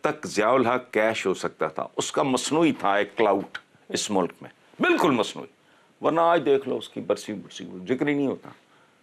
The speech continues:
पाँच बंदे इकट्ठे, इकट्ठे नहीं होते। तो he was not a popular man at all, लेकिन उसका क्लाउट था एक जाली मसनूई। वो जितने साल तक कायम रहा,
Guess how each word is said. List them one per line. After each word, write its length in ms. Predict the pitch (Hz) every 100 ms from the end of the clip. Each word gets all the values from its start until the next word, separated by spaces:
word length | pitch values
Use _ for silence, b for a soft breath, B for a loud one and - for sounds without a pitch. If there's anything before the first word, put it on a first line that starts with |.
| b _
पाँच 220 | 147 175 127
बंदे 220 | 143 135
इकट्ठे, 280 | 120 - - -
इकट्ठे 320 | 117 107 104
नहीं 120 | 107
होते। 180 | 90 139
तो 180 | 156 170
he 100 | 170
was 140 | 185 151
not 140 | 208
a 100 | 160 117
popular 340 | 104 101 87
man 500 | 82 69 - - 123
at 40 | 196
all, 200 | 180 92 - B B B
लेकिन 200 | 151 175
उसका 240 | 165 -
क्लाउट 420 | 151 - 113 139 -
था 60 | 104
एक 160 | 104 82
जाली 300 | 98 123 110
मसनूई। 420 | 95 - 85 - B B B B -
वो 280 | 120 175 190
जितने 520 | 120 135 143 160 170
साल 320 | 165 110 117
तक 300 | 131 - 131
कायम 320 | - 101 131 139
रहा, 280 | 123 123